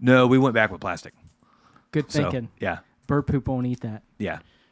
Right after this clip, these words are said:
Speaker 2: For all you engineers out there that think you gotta overkill everything, stop.
Speaker 1: Yeah.
Speaker 2: Fucking stop it.
Speaker 1: Bird shit doesn't hurt P V C.
Speaker 2: All of us contractors are sick of your shit.
Speaker 1: Yeah.
Speaker 2: Just stop it.
Speaker 1: Our biggest challenge was the, the roof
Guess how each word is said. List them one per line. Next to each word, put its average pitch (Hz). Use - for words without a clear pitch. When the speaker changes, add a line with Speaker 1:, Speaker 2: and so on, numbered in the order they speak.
Speaker 2:
For 156
all 160
you 160
engineers 151
out 139
there 139
that 135
think 143
you 139
gotta 139
overkill 139
everything, 156
stop. -
Speaker 1:
Yeah. 117
Speaker 2:
Fucking 160
stop 135
it. -
Speaker 1:
Bird 123
shit 135
doesn't 123
hurt 127
P 143
V 139
C. 143
Speaker 2:
All 170
of 185
us 185
contractors 180
are 135
sick -
of 147
your 131
shit. -
Speaker 1:
Yeah. 98
Speaker 2:
Just 147
stop 131
it. -
Speaker 1:
Our 127
biggest 143
challenge 131
was 104
the, 95
the 95
roof 113